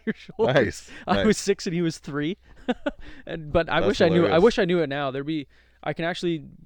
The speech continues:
Speaker 1: just working retail, there's so many situations where, like, sign language would have, like, moved along so many situations.
Speaker 2: Oh, for sure.
Speaker 1: Hundred percent. McDonald's was a good one. French would have been great for McDonald's.
Speaker 2: Yeah.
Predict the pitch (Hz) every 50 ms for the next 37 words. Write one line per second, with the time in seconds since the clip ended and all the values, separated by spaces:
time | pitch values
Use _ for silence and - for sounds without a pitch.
0 | - - - 165 170 - 147 151 156 - 175 151 127 120 131 139 - - 170 180
1 | 180 151 143 135 - - - 151 147 151 151 151 135 - 156 135 - 143 135 123
2 | 123 120 - 147 135 123 131 127 123 120 117 113 113 - - 113 113 117 117 120
3 | 120 120 120 113 120 123 120 113 113 113 113 117 123 - - - _ _ _ _
4 | _ _ _ _ _ _ _ _ - 131 131 131 120 120 131 117 113 117 117 120
5 | - - 127 113 110 110 110 - - 120 - - 110 104 110 110 - - 135 131
6 | 113 110 98 90 - - 85 - 95 82 73 - - - - - 135 135 139 127
7 | - 120 - - 120 131 139 139 143 117 139 127 131 147 156 147 139 147 135 139
8 | 135 123 147 143 139 143 139 131 - 147 143 147 - - 147 127 123 120 120 110
9 | 113 120 117 - 135 120 110 - 107 110 113 113 110 110 107 _ _ - 87 -